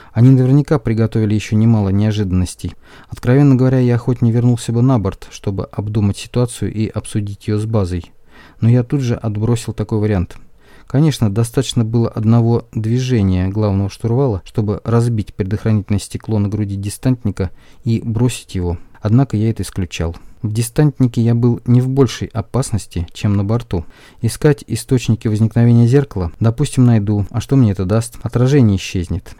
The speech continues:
Больше ничего. Известно, что самые умные мысли приходят к человеку во время легкой прогулки. Я пошел,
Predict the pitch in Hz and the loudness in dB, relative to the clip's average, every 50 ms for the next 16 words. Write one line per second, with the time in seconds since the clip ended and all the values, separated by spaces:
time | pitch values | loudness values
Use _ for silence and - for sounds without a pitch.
0 | - - 117 131 123 - - 104 101 95 - - - 90 85 85 85 82 - - | -4 0 0 0 0 0 -2 -2 -2 -2 -4 -6 -6 -4 -4 -4 -4 -6 -6 -4
1 | - 117 120 127 143 151 139 - - 98 92 - - 107 - - - 117 117 113 | -4 -2 0 2 2 2 2 2 0 -2 -4 -4 -8 -8 -6 0 2 2 4 4
2 | 110 113 - - 120 117 110 110 107 113 131 139 - - 110 - - 95 90 - | 2 0 -2 0 2 2 4 4 4 2 2 0 -2 -6 -8 -6 -6 -6 -4 -4
3 | 117 113 107 - - - - 117 110 110 120 127 120 113 98 101 104 110 110 107 | -4 -4 -4 -8 -12 -10 -4 -2 -2 0 -2 -2 -2 -2 -2 -2 0 0 0 0
4 | 104 104 113 113 - - - - - 123 123 135 139 131 101 90 - - - 98 | 0 0 -2 -4 -4 -6 -12 -10 -6 -6 -6 -6 -6 -8 -12 -12 -12 -10 -10 -10
5 | 87 - 120 135 139 - 139 139 - - 123 104 90 85 | -4 0 0 0 2 2 -2 -2 -2 -4 -4 -2 -2 -4